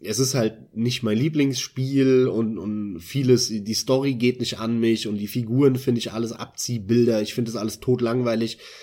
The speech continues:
finde ich das eine spaßige Serie, mit der ich immer wieder, wenn ich einen Titel spiele, auch für mich meinen Spaß rausziehe und ich die immer durchzocke, danach zwar wieder vergesse,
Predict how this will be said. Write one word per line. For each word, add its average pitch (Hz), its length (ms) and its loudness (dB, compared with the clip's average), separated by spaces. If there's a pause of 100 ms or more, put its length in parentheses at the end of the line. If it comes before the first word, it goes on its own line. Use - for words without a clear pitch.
(360)
finde 151 320 2
ich - 120 -2
das - 360 0
eine 104 180 -2
spaßige 139 680 -2
Serie, 120 640 2
mit 95 200 -6
der 101 180 2
ich - 360 -8
immer 156 340 2
wieder, 165 340 2
wenn 117 120 2
ich 113 120 -4
einen 113 120 -4
Titel 123 260 -4
spiele, 185 540 0 (580)
auch 113 440 2
für - 200 0
mich 190 340 0
meinen 98 220 -6
Spaß 110 480 -8
rausziehe 98 640 -4
und 113 160 -4
ich 107 160 -6
die 92 200 -12
immer 214 280 0
durchzocke, 147 840 0 (500)
danach 117 380 0
zwar 117 200 2
wieder 110 160 4
vergesse, 180 540 -4